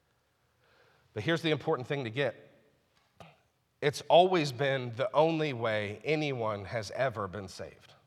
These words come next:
this covenant of grace. No one has ever been saved by their works.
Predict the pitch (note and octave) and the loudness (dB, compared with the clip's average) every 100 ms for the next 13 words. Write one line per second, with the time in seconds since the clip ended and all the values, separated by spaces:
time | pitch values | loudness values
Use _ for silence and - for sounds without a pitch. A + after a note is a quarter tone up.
0 | _ _ _ _ _ _ _ _ _ F2+ | _ _ _ _ _ _ _ _ _ -18
1 | - - G2+ F#2 E2+ E2 F2 C#2 - - | -18 -12 -10 -10 -18 -20 -20 -20 -20 -20
2 | - _ _ _ _ _ _ _ _ _ | -20 _ _ _ _ _ _ _ _ _
3 | _ _ _ _ _ _ _ _ _ _ | _ _ _ _ _ _ _ _ _ _
4 | _ _ A#2+ D3+ C#3+ C#3 - D3 D#3+ B2+ | _ _ 4 4 4 0 -2 6 6 6
5 | G2 - - - _ _ _ _ _ - | -6 -8 -18 -20 _ _ _ _ _ -20
6 | _ D3 D3+ - D#3+ D3+ A2+ G#2+ G#2 A#2+ | _ 2 2 0 0 2 0 -2 0 0
7 | A#2 C3 G3 - - - | 0 -4 -6 -8 -12 -14